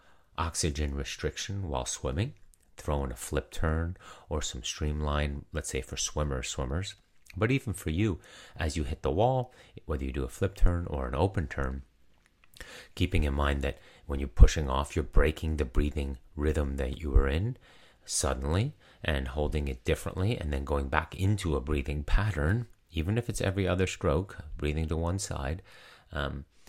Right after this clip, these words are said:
it still breaks it up and again costs a little bit more on the heart rate. So oxygen restriction creates an increase in heart rate. Um, now, you do that occasionally,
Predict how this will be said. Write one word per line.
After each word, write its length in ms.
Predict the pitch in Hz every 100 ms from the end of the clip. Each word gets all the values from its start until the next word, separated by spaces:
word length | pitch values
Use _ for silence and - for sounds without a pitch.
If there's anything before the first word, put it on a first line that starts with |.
| - -
it 100 | -
still 200 | - 82
breaks 320 | 71 71 -
it 80 | 76
up 240 | 69 - -
and 140 | 76
again 400 | 71 76 65 78 - _ -
costs 520 | - 62 - - - -
a 80 |
little 220 | 73 67 67
bit 200 | - -
more 500 | 65 67 65 71 -
on 240 | 69 64
the 60 | 71
heart 280 | - 101 95
rate. 260 | 67 62 - - - -
So 180 | - 92
oxygen 520 | - 95 - 113 107 104
restriction 540 | 101 - 78 - 90
creates 400 | - 71 67 -
an 60 | 71
increase 420 | 65 - 73 -
in 80 | 85
heart 240 | 95 -
rate. 200 | - - - - - - - _
Um, 240 | 82 73 67 - -
now, 240 | 80 58 - - - - - -
you 160 | 85
do 180 | 80 85
that 320 | 76 69 - - - - - -
occasionally, 680 | - - 113 127 160 180